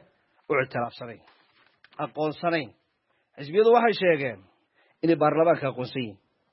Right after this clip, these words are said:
inay golayaasha deegaanka aqoonsan yihiin, inay aqoonsan yihiin hay-adaha adeegga waxay u bixiyeen. Marka hay-adaha adeegga anigu waan fahmi waayo.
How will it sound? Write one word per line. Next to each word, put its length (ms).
inay 100
golayaasha 400
deegaanka 340
aqoonsan 340
yihiin, 160
inay 240
aqoonsan 540
yihiin 420
hay-adaha 580
adeegga 420
waxay 260
u 120
bixiyeen. 460
Marka 180
hay-adaha 400
adeegga 340
anigu 200
waan 120
fahmi 280
waayo. 360